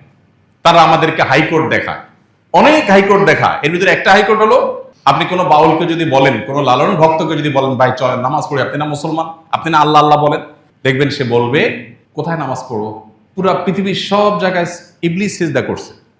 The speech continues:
যেখানে ইবলিস সিজদা করছে ওখানে আমি কিভাবে সিজদা করি?" একটা জায়গা আছে যেখানে ইবলিস সিজদা করে নাই, সেটা আমি মুখে উচ্চারণ করতে পারছি না। নারীর জন্য কত বড় অপমানকর,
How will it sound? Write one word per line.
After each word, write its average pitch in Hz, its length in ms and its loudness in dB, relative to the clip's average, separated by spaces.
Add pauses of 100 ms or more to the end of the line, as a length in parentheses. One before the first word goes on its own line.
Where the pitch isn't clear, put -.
(220)
যেখানে 180 280 0
ইবলিস 185 240 0
সিজদা 170 180 -2
করছে 151 200 -4
ওখানে 151 160 -4
আমি 151 160 -4
কিভাবে 135 200 -6
সিজদা 113 240 -10
করি?" - 180 -16 (220)
একটা 185 360 2
জায়গা 190 320 6
আছে 147 220 4
যেখানে 135 280 -4
ইবলিস 123 300 -6
সিজদা 113 220 -4
করে 95 240 -2
নাই, 180 180 -6 (880)
সেটা 135 200 -4
আমি 120 120 -4
মুখে 123 240 -4
উচ্চারণ 101 360 -4
করতে - 260 -14
পারছি - 340 -18
না। - 60 -20 (1040)
নারীর 196 420 4
জন্য 262 240 4
কত 240 220 2
বড় 240 160 6
অপমানকর, 240 880 6